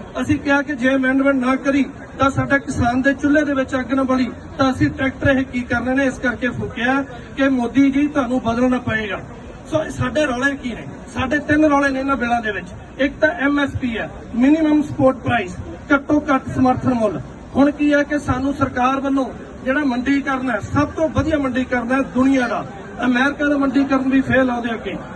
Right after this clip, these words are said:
ਉੱਥੇ ਸਭ ਤੋਂ ਵਧੀਆ ਮੰਡੀਕਰਨ ਹੈ ਕਿ ਤੁਹਾਡੀ ਫਸਲ ਘੱਟੋ ਘੱਟ, let's say, ਕਿ ਦੋ ਹਜ਼ਾਰ ਨੂੰ ਵਿਕ ਰਹੀ ਹੈ, ਔਰ ਉਹਦੇ ਵਿੱਚੋਂ ਅੱਠ percent ਟੈਕਸ ਜਾਂਦਾ, ਪੰਜਾਬ ਦਿੰਦਾ। ਉਹ ਕੀ ਹੈ? ਤਿੰਨ percent ਤੁਹਾਡੀ ਮਾਰਕੀਟ ਫੀਸ ਹੈ,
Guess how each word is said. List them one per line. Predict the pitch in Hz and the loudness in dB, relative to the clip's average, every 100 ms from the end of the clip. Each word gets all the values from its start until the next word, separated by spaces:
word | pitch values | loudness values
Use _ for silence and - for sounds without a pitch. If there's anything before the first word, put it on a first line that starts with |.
| - - | -14 -2
ਉੱਥੇ | - 269 302 | 2 2 2
ਸਭ | 294 302 | 2 2
ਤੋਂ | 311 320 | 2 0
ਵਧੀਆ | 277 294 285 | 2 2 4
ਮੰਡੀਕਰਨ | 262 233 262 262 240 254 | 2 0 0 0 0 0
ਹੈ | 277 294 - - - - | 0 0 -6 -12 -14 0
ਕਿ | 302 | 0
ਤੁਹਾਡੀ | - 294 226 294 | 4 2 2 -2
ਫਸਲ | 269 254 240 285 277 285 285 | 0 -2 0 2 2 2 -2
ਘੱਟੋ | - 277 277 | 2 2 2
ਘੱਟ, | 269 | 0
let's | 277 254 269 - | 0 -2 0 2
say, | 277 269 | 2 2
ਕਿ | 285 | 2
ਦੋ | 247 269 | 4 6
ਹਜ਼ਾਰ | 277 269 | 4 2
ਨੂੰ | 254 247 | 0 -2
ਵਿਕ | 240 226 | -2 -2
ਰਹੀ | 214 220 | -2 -2
ਹੈ, | 151 147 - - - - | -4 -8 -12 -12 -4 0
ਔਰ | 285 | 2
ਉਹਦੇ | 285 311 311 | 0 0 0
ਵਿੱਚੋਂ | 277 311 311 - | 0 -2 0 0
ਅੱਠ | 269 277 | 2 2
percent | 277 262 269 269 277 262 | 2 2 2 2 0 0
ਟੈਕਸ | 254 254 | -2 -2
ਜਾਂਦਾ, | 233 226 247 | -4 -2 0
ਪੰਜਾਬ | 254 247 247 240 | 0 2 2 0
ਦਿੰਦਾ। | 226 208 - - - - - | -4 -4 -4 -6 -10 0 4
ਉਹ | 294 294 | 4 4
ਕੀ | 285 294 | 2 2
ਹੈ? | 294 | 2
ਤਿੰਨ | 262 277 | 2 2
percent | 277 277 - 285 262 | 2 0 0 -2 0
ਤੁਹਾਡੀ | 277 240 254 | -2 0 2
ਮਾਰਕੀਟ | 240 233 - 254 | 2 0 0 0
ਫੀਸ | 262 262 - | 2 2 2
ਹੈ, | 254 | -2